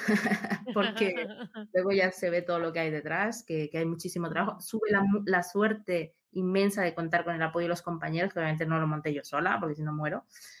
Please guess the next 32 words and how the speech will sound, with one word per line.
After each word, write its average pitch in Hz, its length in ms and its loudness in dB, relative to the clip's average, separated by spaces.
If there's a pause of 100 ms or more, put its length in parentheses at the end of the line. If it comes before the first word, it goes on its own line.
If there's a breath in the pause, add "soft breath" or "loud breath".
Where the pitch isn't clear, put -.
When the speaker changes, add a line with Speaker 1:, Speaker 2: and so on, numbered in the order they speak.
(260 loud breath)
Speaker 1:
Y 226 120 6
sobre 202 200 6
todo 190 160 6
de 196 140 8
David, 180 400 4
que 196 80 2
es 190 100 -6
el 175 140 -2
que 180 100 0
me 175 80 2
acompaña 170 460 0
ahora 170 140 2
en 170 60 -2
el 165 40 -2
último 165 340 -4
congreso, 185 600 0
que, 170 340 -2
Speaker 2:
David 202 200 -2
Speaker 1:
que 180 40 -2
es 165 100 -6
el 202 40 -2
Speaker 2:
Espadas, 190 380 2
Speaker 1:
compañero 381 200 2 (160)
Speaker 2:
un 185 100 -20
saludo. 185 320 -4
Speaker 1:
Sí, 156 240 0 (500)
sí, 165 200 -8 (500 soft breath)
nos 180 160 -2
estará 165 260 0
viendo. 185 380 -2 (380 loud breath)
Que 226 200 6
seguro, 202 360 2